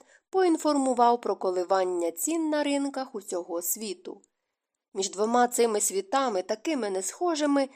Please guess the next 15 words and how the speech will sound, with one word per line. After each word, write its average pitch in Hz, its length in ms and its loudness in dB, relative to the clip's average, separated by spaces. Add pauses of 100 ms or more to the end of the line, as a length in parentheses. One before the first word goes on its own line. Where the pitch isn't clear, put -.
(220)
але 294 220 4
міцно 247 480 2
спаяними 190 680 0
необхідністю, 247 1080 -2 (280)
точилася 320 760 0
глуха 202 600 -4
напружена 220 680 -4
боротьба, 196 600 -6 (420)
страшне 233 600 2
і 202 60 2
неминуче 208 600 0
зіткнення 277 640 0
двох 185 320 -2
природних 202 640 -2
сил. - 360 -4